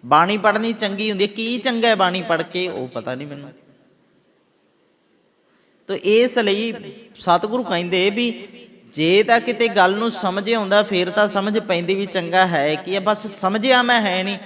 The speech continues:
ਬਸ ਚੰਗਾ ਹੀ ਹੈ, ਇੰਨਾ ਹੀ ਕਹਿ ਕੇ ਸਾਰਤਾ, ਇਹ ਚੰਗਾ ਹੈ ਬਸ। ਧਾਰਮਿਕ ਸਥਾਨ ਤੇ ਵੱਡੇ ਤੋਂ ਵੱਡੇ ਤੇ ਜਾਈਏ, ਬਸ ਚੰਗਾ ਹੁੰਦਾ ਜਾਏ।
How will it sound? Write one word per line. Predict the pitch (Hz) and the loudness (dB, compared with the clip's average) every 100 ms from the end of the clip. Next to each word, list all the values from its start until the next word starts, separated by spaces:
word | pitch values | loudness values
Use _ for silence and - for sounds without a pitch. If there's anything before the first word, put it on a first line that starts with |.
| - - | -14 -10
ਬਸ | 156 | -6
ਚੰਗਾ | 170 165 139 139 | -6 -6 -6 -4
ਹੀ | 135 120 | -4 -4
ਹੈ, | |
ਇੰਨਾ | 123 131 | -4 -6
ਹੀ | 135 | -6
ਕਹਿ | 131 | -8
ਕੇ | 131 | -8
ਸਾਰਤਾ, | 139 113 110 113 - - _ _ _ _ - | -10 -10 -12 -16 -20 -20 _ _ _ _ -8
ਇਹ | 123 | -6
ਚੰਗਾ | 139 123 107 | -6 -8 -10
ਹੈ | 110 | -12
ਬਸ। | 120 127 - _ _ _ _ _ _ _ _ _ _ _ _ _ _ | -14 -16 -20 _ _ _ _ _ _ _ _ _ _ _ _ _ _
ਧਾਰਮਿਕ | 143 131 135 160 170 | 0 0 0 -6 -8
ਸਥਾਨ | 175 160 | -4 -4
ਤੇ | 165 | -4
ਵੱਡੇ | 160 139 143 | -4 -4 -4
ਤੋਂ | 160 170 | -4 -2
ਵੱਡੇ | 143 135 160 | -2 -2 -2
ਤੇ | 170 | -2
ਜਾਈਏ, | 156 151 165 | 0 0 0
ਬਸ | 175 | -4
ਚੰਗਾ | 175 156 156 170 | -4 -2 2 2
ਹੁੰਦਾ | 151 143 | 2 -2
ਜਾਏ। | 127 117 110 117 | -2 -2 -4 -6